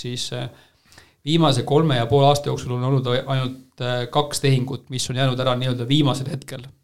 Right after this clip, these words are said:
Et, äh, ühe puhul siis, äh, jättis müüja notarisse tulemata, soovides siis saada kõrgemat hinde, millega me kaasa ei läinud, ja teise puhul siis me ise peale due diligence'i otsustasime, et,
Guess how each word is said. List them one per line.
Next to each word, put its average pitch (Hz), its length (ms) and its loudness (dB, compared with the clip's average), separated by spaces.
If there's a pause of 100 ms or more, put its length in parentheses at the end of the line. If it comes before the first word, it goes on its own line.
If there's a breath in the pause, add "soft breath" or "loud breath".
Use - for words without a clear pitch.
(840)
Et, - 480 -6
äh, 123 240 0
ühe 147 220 8
puhul 120 340 2
siis, 120 400 -2
äh, 123 840 -2
jättis 135 580 -4
müüja 170 320 4
notarisse 143 440 0
tulemata, 131 580 0 (260)
soovides 135 400 -2
siis - 160 -6
saada 123 160 -6
kõrgemat 131 540 0
hinde, 151 260 -2
millega 123 240 -4
me 127 120 -8
kaasa 175 340 0
ei 131 80 -2
läinud, 127 240 -2
ja 135 80 0
teise 131 180 0
puhul 135 240 2
siis 117 160 -6
me 143 140 0
ise 127 180 2
peale 123 240 -2
due 135 160 2
diligence'i 131 480 -4
otsustasime, 120 540 -8
et, - 180 -14